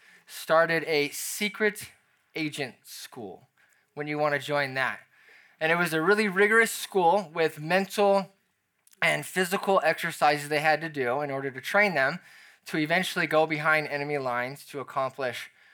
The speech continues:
a purpose. And there was a T V show years ago that my wife and I watched where they brought this together. And what they did is they took people from today and then they made them go through that training program once again to see how well they would do. And also historically, you could learn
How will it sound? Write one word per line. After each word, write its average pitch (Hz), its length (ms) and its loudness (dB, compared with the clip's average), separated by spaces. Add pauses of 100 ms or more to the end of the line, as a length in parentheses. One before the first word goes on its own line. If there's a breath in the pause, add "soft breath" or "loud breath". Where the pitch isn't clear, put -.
(320 soft breath)
a 135 80 -4
purpose. - 680 -4 (100)
And 135 240 0
there 151 120 0
was 143 100 -4
a 143 80 -6
T 202 220 -4
V 190 100 -4
show 160 300 2
years 160 320 -2
ago 160 160 4
that 160 80 0
my 143 100 2
wife 151 300 2
and 165 80 0
I 147 80 2
watched 131 360 2
where 147 80 -6
they 131 120 -2
brought 135 440 0
this 185 160 -8
together. 147 540 0 (340 loud breath)
And 147 120 -4
what 170 100 2
they - 80 0
did 170 220 0
is 175 100 2
they 160 100 0
took 165 220 -6
people 196 300 -4
from 180 220 -4
today 170 680 2 (500 soft breath)
and 170 120 -2
then 165 80 2
they 165 120 2
made 180 200 4
them 190 80 2
go 175 160 0
through 196 180 -4
that 156 160 4
training 202 400 2
program 170 400 2
once 151 220 -2
again 196 340 2
to 170 60 -4
see 185 160 -6
how 165 200 2
well 156 160 2
they 147 120 -4
would 135 160 -10
do. 196 360 2
And 139 120 -6
also 151 300 0
historically, 147 600 -8
you 143 80 -10
could 139 180 -10
learn 131 320 -4